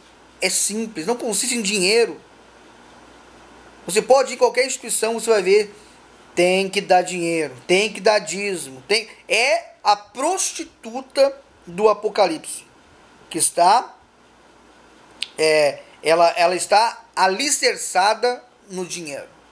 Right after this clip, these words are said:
Essa é a realidade. E as pessoas estão perdidas, não sabem nem o que faz.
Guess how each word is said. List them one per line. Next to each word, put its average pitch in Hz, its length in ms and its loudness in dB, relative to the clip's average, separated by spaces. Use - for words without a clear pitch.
Essa 202 420 2
é 160 220 0
a 139 100 -8
realidade. 139 640 -2
E 175 60 4
as 180 100 0
pessoas 185 360 2
estão 190 220 -2
perdidas, 170 400 0
não 160 80 -8
sabem 185 180 0
nem 226 80 -4
o - 20 -14
que 370 80 -6
faz. - 540 0